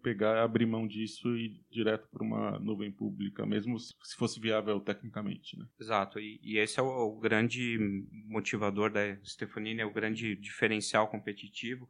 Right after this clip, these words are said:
Speaker 2: que dentro do grupo Stefanini tem a Orbital, que já é uma processadora tradicional de mercado, e ela, além de ser uma processadora certificada P C I, homologada pelas principais bandeiras, ela tem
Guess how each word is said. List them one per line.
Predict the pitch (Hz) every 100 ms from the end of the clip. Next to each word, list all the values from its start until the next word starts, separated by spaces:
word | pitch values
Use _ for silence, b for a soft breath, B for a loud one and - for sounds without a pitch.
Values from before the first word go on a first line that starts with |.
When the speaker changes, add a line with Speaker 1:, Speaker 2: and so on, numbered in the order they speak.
| -
Speaker 2:
que | 123
dentro | 113 117 135
do | 135 131
grupo | 120 123 139 135
Stefanini | - 113 - 110 110 135 113 101 b b
tem | - 110
a | 113
Orbital, | 117 123 131 117 113 151 160 _
que | 113
já | 113 107
é | 110
uma | 143
processadora | 135 110 - - 101 104 113 127
tradicional | 117 110 - 107 107
de | 107 110
mercado, | 104 - 104 107 113 131 B B -
e | 107
ela, | 110 123 - -
além | 113 117 139
de | 135
ser | - 123 127
uma | 123 113 104 101 -
processadora | - 107 - 107 107 107
certificada | - 107 - - 117 117
P | -
C | - -
I, | 110 110
homologada | 107 107 104 104 113 113
pelas | 110 107 -
principais | 107 - - 107 107
bandeiras, | 110 104 104 110 123 131 -
ela | 120 127
tem | 127 131